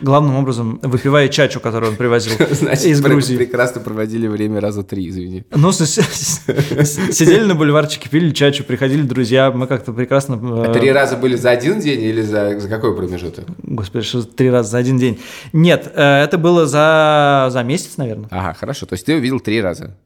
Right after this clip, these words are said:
Speaker 1: Да.
Speaker 2: За-,
Speaker 1: А
Speaker 2: запишу, прос-, спроси в свое дело кассира Сбербанка. Три раза, так.
Speaker 1: Вот, а потом он, э, уехал в Грузию. Мы пару писем друг другу написали, а потом он написал мне, что он женится, и с-, и у него срочно нужны деньги.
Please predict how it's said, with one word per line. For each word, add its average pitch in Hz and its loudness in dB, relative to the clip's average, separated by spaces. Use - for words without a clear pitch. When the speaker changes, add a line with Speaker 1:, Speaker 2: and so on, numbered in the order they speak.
Speaker 1:
Да. 143 2
Speaker 2:
За-, 151 0
Speaker 1:
А 139 2
Speaker 2:
запишу, 139 -2
прос-, - -2
спроси 127 -4
в - -8
свое 117 0
дело 113 -2
кассира 95 -8
Сбербанка. 101 -8
Три 143 -2
раза, 98 0
так. 85 -8
Speaker 1:
Вот, 147 2
а 104 -2
потом 190 2
он, 214 2
э, 160 2
уехал 151 0
в 120 -6
Грузию. 180 0
Мы 139 2
пару 143 4
писем 123 -6
друг 120 -4
другу 113 -4
написали, 185 0
а 165 2
потом 131 0
он 185 4
написал 160 0
мне, 160 2
что 143 0
он 143 4
женится, 156 0
и 135 2
с-, - -12
и 147 0
у 135 2
него 135 2
срочно 175 -2
нужны 139 0
деньги. 113 -4